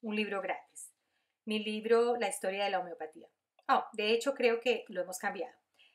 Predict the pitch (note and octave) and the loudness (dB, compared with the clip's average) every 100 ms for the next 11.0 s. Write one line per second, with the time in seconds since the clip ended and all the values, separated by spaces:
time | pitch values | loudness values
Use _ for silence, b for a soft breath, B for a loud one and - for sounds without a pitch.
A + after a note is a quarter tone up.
0 | b A3 G3 F#3 G#3+ G#3 F#3 F3 F#3+ - | b -2 0 2 2 2 2 0 -4 -2
1 | G3 F3+ E3+ F3+ - - - _ _ _ | -2 -2 -4 -12 -14 -18 -20 _ _ _
2 | - A3+ G3+ A#3+ B3 A3+ F#3 - A#3+ A#3 | -8 0 0 2 2 2 0 -4 -4 -4
3 | E4+ E4+ B3+ - C#4 C#4 F#3+ G3 F#3 - | -4 -2 -2 0 0 0 -4 -4 -4 -4
4 | F3+ A#3+ D4 E4+ - E4 D4+ D#4+ E4 _ | -10 -8 -6 -4 -2 -4 -2 -4 -6 _
5 | - G3+ G#3+ G#3+ A3+ G#3+ - F3 F#3+ E3 | -2 2 2 2 0 -2 -6 0 0 0
6 | D#3 - - E3 E3+ - F#3 F3+ E3+ F3 | -4 -8 -8 -8 -10 -10 -12 -12 -12 -12
7 | F3+ F3+ E3+ D3+ F3 F3+ - - F#3+ F#3 | -12 -12 -10 -10 -6 -6 -6 -10 -10 -8
8 | F#3+ F#3 A3 C4 D4 E4+ G4 F#4+ D4 C4+ | -6 -6 -4 -4 -4 -6 -6 -2 -2 -2
9 | C#4 B B B - A#3+ G3 F#3 G3+ G#3+ | -6 B B B -6 -4 -2 -2 -2 -2
10 | A3 F3+ E3+ A#3 A#3 A#3 A#3+ G4 G#3 - | -2 -2 -4 -6 -6 -6 -6 -10 -10 -14